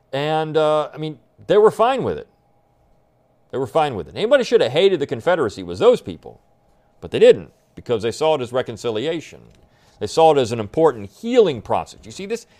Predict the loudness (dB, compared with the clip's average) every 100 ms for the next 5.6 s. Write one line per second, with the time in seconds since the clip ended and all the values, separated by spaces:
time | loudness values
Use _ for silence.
0 | -2 0 0 -2 -4 -6 -4 -2 -2 -2
1 | -2 -4 -6 -2 -2 -2 -10 -16 _ -14
2 | -6 0 0 0 -4 0 0 0 -4 -12
3 | -20 _ _ -16 -4 -4 -4 -6 2 4
4 | 4 -2 -12 -18 _ _ _ -8 -6 -6
5 | -4 -2 -4 -8 -16 -20